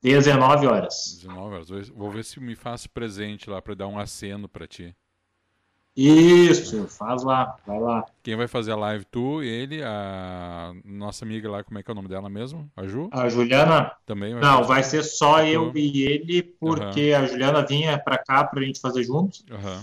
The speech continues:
Speaker 1: mas em função da, dessa questão de distanciamento e tudo mais, a gente optou então por fazer
Speaker 2: Ah.
Speaker 1: de forma isolada, né?
Speaker 2: Não,
Speaker 1: Como no
Speaker 2: perfeito.
Speaker 1: Instagram a gente não tá conseguindo colocar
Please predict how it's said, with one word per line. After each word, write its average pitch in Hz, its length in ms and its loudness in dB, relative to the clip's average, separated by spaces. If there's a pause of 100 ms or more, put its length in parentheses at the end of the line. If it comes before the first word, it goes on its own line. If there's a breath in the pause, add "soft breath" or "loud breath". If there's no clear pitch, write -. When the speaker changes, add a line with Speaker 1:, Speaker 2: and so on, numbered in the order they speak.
(160)
Speaker 1:
mas 135 200 2
em 147 80 4
função 147 560 4
da, 135 500 4
dessa 117 300 -4
questão 127 260 -8
de 139 60 -4
distanciamento 131 580 -4
e - 60 -18
tudo 117 100 -10
mais, 120 260 0
a 123 60 -4
gente 120 160 -8
optou 113 500 -2
então 113 300 0
por 107 420 -2 (280)
fazer 110 460 4
Speaker 2:
Ah. - 20 -2
Speaker 1:
de - 80 -8
forma 110 340 2
isolada, 104 520 2
né? 98 200 0
Speaker 2:
Não, 87 100 -16
Speaker 1:
Como 87 120 -14
no 101 100 -16
Speaker 2:
perfeito. 117 280 4
Speaker 1:
Instagram 120 420 4
a 123 80 8
gente 123 200 2
não 120 120 2
tá 123 100 0
conseguindo 117 540 0
colocar 117 680 2